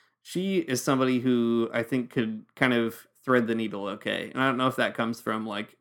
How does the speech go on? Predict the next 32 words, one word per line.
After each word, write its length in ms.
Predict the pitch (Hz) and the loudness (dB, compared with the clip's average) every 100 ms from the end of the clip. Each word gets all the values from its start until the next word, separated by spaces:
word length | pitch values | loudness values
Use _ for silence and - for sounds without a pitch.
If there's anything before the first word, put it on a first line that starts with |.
| _ - | _ -4
her 120 | 123 | -4
experience 640 | 113 - 110 113 110 - - | -4 -4 -4 -2 -4 -10 -8
with 240 | 117 113 - _ - | -6 -6 -12 _ -8
Marxists 560 | 110 - - 139 - | -6 -4 -4 -6 -6
and, 260 | 113 110 107 | -8 -8 -8
and 100 | 117 | -6
others, 480 | 117 120 156 160 147 | -4 0 2 0 -4
but, 260 | - 120 113 | 2 4 4
uh, 320 | 110 107 107 131 _ _ _ - | 4 2 -2 -4 _ _ _ 4
she 120 | 170 | 6
was 160 | 170 | 6
a 60 | 160 | 4
person 340 | 151 143 139 | 0 0 2
who 120 | 131 127 | 2 2
I 100 | 117 | 0
think 200 | 127 120 | 0 0
could 140 | 120 | 0
recognize 560 | 117 113 120 117 113 113 | 2 0 0 0 0 0
there's 260 | 120 117 | 0 0
a 60 | 117 | -2
spirit 400 | - 156 156 156 | -2 0 2 2
of 100 | 147 | 2
empire, 480 | 147 147 143 143 143 | 2 4 6 6 4
and 220 | 120 120 | 2 0
also 340 | 127 131 135 | 0 4 4
the 140 | 123 120 | 4 2
United 440 | 113 110 120 113 | 0 0 0 0
States 360 | - 117 117 - | -4 -4 -4 -6
wants 240 | 117 - | -6 -8
to 120 | - | -14
destroy 360 | 117 - 113 110 | -16 -8 -6 -6
Nicaragua, 480 | 107 107 104 104 | -6 -6 -6 -4